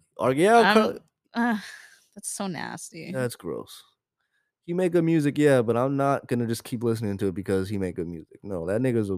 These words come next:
Speaker 1: sicko and he should be buried under the jail. Under it. That's,
Speaker 2: Yeah.
Speaker 1: that's all. That is all. What do we, what else we have? Let's talk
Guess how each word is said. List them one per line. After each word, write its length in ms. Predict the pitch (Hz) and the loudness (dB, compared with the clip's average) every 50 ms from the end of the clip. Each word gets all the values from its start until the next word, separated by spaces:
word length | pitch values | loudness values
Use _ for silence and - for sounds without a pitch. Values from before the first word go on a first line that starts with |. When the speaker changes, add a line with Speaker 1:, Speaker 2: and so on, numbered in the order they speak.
| 82 - | -6 -8
Speaker 1:
sicko 460 | - - - 135 127 - 135 127 123 | -6 -2 -2 0 2 2 2 2 4
and 80 | 120 120 | 2 2
he 80 | 117 | 0
should 120 | 110 117 110 | -2 -2 -4
be 80 | 110 104 | -4 -2
buried 520 | 90 113 107 107 104 104 104 98 107 110 _ _ _ _ _ _ _ _ _ - | 0 2 2 4 4 2 2 0 -2 -6 _ _ _ _ _ _ _ _ _ -8
under 280 | 104 107 107 101 101 92 | -6 -2 0 0 0 0
the 100 | 95 87 | 0 -2
jail. 460 | 78 87 82 78 73 64 - 107 _ _ _ _ _ _ _ _ _ _ _ _ _ _ _ _ _ _ _ _ _ _ _ _ _ _ _ _ _ - | -4 -2 -2 -2 -2 -4 -8 -12 _ _ _ _ _ _ _ _ _ _ _ _ _ _ _ _ _ _ _ _ _ _ _ _ _ _ _ _ _ -8
Under 320 | - 104 104 95 98 95 80 | -4 -4 -2 0 2 2 2
it. 380 | 67 78 - - _ - - - - _ _ _ _ _ _ _ _ _ _ _ _ - | 0 -2 -4 -6 _ -16 -18 -18 -20 _ _ _ _ _ _ _ _ _ _ _ _ -10
That's, 140 | 95 92 160 | -6 -6 -4
Speaker 2:
Yeah. 300 | 143 123 101 - - - | -4 -4 -6 -8 -8 -10
Speaker 1:
that's 240 | 90 90 92 - - | -10 -12 -10 -8 -6
all. 300 | 92 73 60 53 - - 156 151 _ _ _ _ _ _ _ _ _ _ _ _ _ _ _ _ - - _ _ _ _ _ _ _ _ _ _ _ _ _ _ _ _ _ _ _ _ _ _ _ _ - _ _ | -4 -4 -4 -6 -8 -14 -18 -20 _ _ _ _ _ _ _ _ _ _ _ _ _ _ _ _ -20 -20 _ _ _ _ _ _ _ _ _ _ _ _ _ _ _ _ _ _ _ _ _ _ _ _ -20 _ _
That 140 | - 95 104 | -8 -4 -4
is 140 | 110 98 107 | -2 -2 0
all. 260 | 95 90 87 90 90 | 0 0 0 -2 -4
What 120 | 85 113 143 | -2 0 4
do 60 | 156 | 4
we, 100 | 160 151 | 4 4
what 160 | 113 147 147 | 4 4 2
else 180 | 147 139 - - | 2 0 0 -2
we 120 | 101 101 | -4 -4
have? 460 | 104 90 - - - - - - - - - - _ _ _ _ _ _ _ _ _ _ | -4 -4 -4 -6 -8 -10 -12 -12 -16 -20 -20 -20 _ _ _ _ _ _ _ _ _ _
Let's 180 | - - 120 - | -6 -4 -2 0
talk 200 | - 143 139 127 | 2 2 2 2